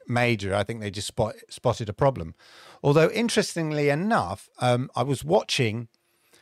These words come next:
on YouTube somebody playing the, 'cause they, they've also done the next gen version, uh,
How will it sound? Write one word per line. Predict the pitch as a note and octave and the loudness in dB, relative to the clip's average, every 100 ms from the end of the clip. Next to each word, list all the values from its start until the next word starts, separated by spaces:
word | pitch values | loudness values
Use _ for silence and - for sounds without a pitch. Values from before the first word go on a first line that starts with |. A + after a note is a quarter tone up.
| _ _ - | _ _ -4
on | C3 B2 - | -2 -2 -6
YouTube | B2+ A2+ D#3+ G#3+ - - A2 G2 - | -10 0 2 2 -2 -2 -2 -4 -8
somebody | - - E3 D#3+ D#3 _ | -4 0 0 0 -4 _
playing | - C#3 C3+ A#2 G2 G#2 F#3+ | -2 0 0 -2 -4 -6 -8
the, | G#2+ A#2+ A2+ A2 - - | -2 0 2 0 -6 -8
'cause | C3 A#2+ | -6 -2
they, | A#2+ - - - | -2 -4 -16 -6
they've | B2+ A2+ | -4 -2
also | D#3+ E3 | -2 -2
done | D3+ C3 A#2 - _ _ _ _ - | 2 2 0 -6 _ _ _ _ -6
the | B2+ | -2
next | C3 - - | 0 -2 0
gen | C#3 B2+ | 2 2
version, | A2+ G#2+ F2+ - F#2+ C#3 _ _ _ _ _ _ _ _ _ _ _ | 2 0 0 -6 -10 -12 _ _ _ _ _ _ _ _ _ _ _
uh, | - A2 | -4 -2